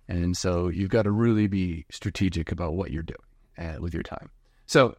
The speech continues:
so you're trying to, like, just slice out what is the outcome, and, and, and the way to, to put it on the story map is to actually have a different colored sticky at the beginning and go, "Here's our outcome. Here's what we're trying to shoot for."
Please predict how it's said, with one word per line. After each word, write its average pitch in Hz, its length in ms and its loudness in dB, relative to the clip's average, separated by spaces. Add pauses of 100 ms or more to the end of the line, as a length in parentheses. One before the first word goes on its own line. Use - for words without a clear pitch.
(1200)
so - 140 -2
you're 160 100 4
trying 214 280 4
to, 180 80 4
like, 127 160 4
just 139 220 0
slice 135 380 0
out 110 200 0
what 123 160 0
is 151 120 0
the 143 120 2
outcome, 104 500 -2 (380)
and, 117 260 0
and, 120 160 0
and 117 220 2
the 117 60 2
way 143 240 2
to, 117 260 2
to - 160 -6
put 143 280 2
it 123 100 4
on 113 220 2
the 104 120 2
story 120 240 0
map 104 220 0
is 98 120 -2
to 107 80 -4
actually 110 340 -2
have 107 180 2
a 101 60 0
different 120 300 0
colored 123 260 2
sticky 117 500 -2 (400)
at - 140 -4
the 107 60 -4
beginning 120 500 2
and 107 120 2
go, 101 360 0 (220)
"Here's 147 220 2
our 175 80 4
outcome. - 400 -4 (200)
Here's 127 160 -2
what 147 100 2
we're 127 60 0
trying 123 200 0
to 113 60 2
shoot 104 200 -2
for." - 180 -16